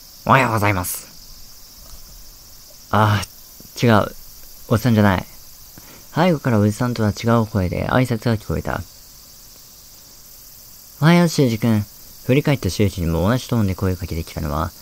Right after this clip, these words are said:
メガネをかけた長身の女子、ナミだった。ナミだった。黄色い帽子をまっすぐにかぶり、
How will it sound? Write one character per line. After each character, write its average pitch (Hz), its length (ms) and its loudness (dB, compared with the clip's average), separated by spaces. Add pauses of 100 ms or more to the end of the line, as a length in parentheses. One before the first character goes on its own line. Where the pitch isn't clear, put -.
(140)
メ 117 140 2
ガ 117 100 2
ネ 98 80 2
を 95 60 -2
か 87 100 -4
け - 80 -8
た 82 240 -4 (100)
長 - 140 -2
身 101 320 -2
の 87 280 -2
女 82 140 -4
子、 - 260 -12 (140)
ナ 190 100 2
ミ 196 80 2
だ - 120 -12
っ - 40 -20
た。 - 140 -10 (920)
ナ - 80 -8
ミ 50 80 -10
だ - 80 -16
っ - 100 -20
た。 - 140 -14 (800)
黄 147 120 4
色 147 120 6
い 131 40 2
帽 120 160 2
子 110 100 -4
を 104 60 2
ま 101 120 2
っ 101 40 0
す - 140 -10
ぐ 107 80 0
に 90 100 -2
か 73 80 -8
ぶ 76 80 -6
り、 71 220 -8